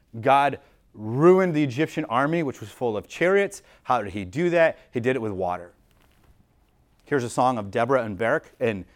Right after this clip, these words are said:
Judges five. When do they sing the song? After God takes down the enemy. How did he take down the enemy? With iron chariots, with, with a bunch of water. Okay, what's the connection besides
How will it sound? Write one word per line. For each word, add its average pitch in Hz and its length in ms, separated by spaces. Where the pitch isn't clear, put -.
Judges 110 340
five. 131 460
When 127 260
do 135 120
they 123 120
sing 135 280
the 135 80
song? 139 400
After 113 240
God 113 280
takes 127 240
down 110 220
the 104 100
enemy. 135 340
How 113 200
did 107 120
he 107 80
take 113 220
down 107 160
the 104 120
enemy? 147 320
With 101 220
iron 117 240
chariots, 185 420
with, 107 280
with 104 160
a 104 40
bunch 95 200
of 87 80
water. 71 280
Okay, 143 80
what's 143 280
the 185 100
connection 151 580
besides 131 560